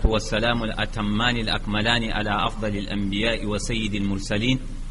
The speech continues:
نبينا محمد وعلى آله وصحبه ومن تبعهم بإحسان إلى يوم الدين، وبعد، السلام عليكم ورحمة الله وبركاته. Jiya mun tsaya a ƙarshen suratul Najm,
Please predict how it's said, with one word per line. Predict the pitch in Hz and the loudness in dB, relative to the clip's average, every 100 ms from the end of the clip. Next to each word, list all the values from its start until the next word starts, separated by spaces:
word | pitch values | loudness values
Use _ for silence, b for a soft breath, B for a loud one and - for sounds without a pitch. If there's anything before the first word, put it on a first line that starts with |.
| - - - - - | -8 -10 -10 -10 -4
نبينا | 123 120 143 139 123 117 | 0 2 6 6 6 0
محمد | 113 123 120 117 110 117 113 - - 107 | 0 0 0 0 0 0 -2 -4 -6 -2
وعلى | 110 113 113 110 110 120 131 | 0 2 2 2 2 2 2
آله | 127 113 117 | 0 -2 -2
وصحبه | 117 110 123 117 107 110 113 110 - 110 | 0 0 0 0 -2 -2 -2 -4 -4 -4
ومن | 110 104 104 | 0 0 0
تبعهم | 104 107 113 113 117 104 | 0 2 0 0 0 2
بإحسان | 104 101 113 110 | 2 0 2 2
إلى | 107 95 107 | 2 0 2
يوم | 107 101 | 4 4
الدين، | 92 95 95 82 - - - - - - 101 | 2 4 2 2 -4 -6 -6 -6 -8 -6 -4
وبعد، | 101 117 117 | 0 2 2
السلام | 107 101 - 104 110 107 | 0 -4 -2 0 0 0
عليكم | 101 110 - 107 107 107 101 | 0 0 0 -2 -2 -4 -2
ورحمة | 101 107 104 104 107 | 0 0 0 -4 -2
الله | 104 113 104 | 0 0 0
وبركاته. | 98 95 - 101 - 85 - - - - - - - - - - - - - - - - - - - - 101 107 | -2 -2 0 -2 -2 -6 -6 -6 -6 -6 -6 -8 -8 -8 -8 -8 -8 -6 -6 -6 -8 -8 -8 -8 -8 -8 -6 4
Jiya | 156 | 6
mun | 135 127 | 6 4
tsaya | 131 135 120 | 2 4 4
a | |
ƙarshen | 104 101 127 120 | 2 -2 0 2
suratul | - 120 120 113 104 | 4 2 0 0 2
Najm, | 117 104 90 | 2 2 -2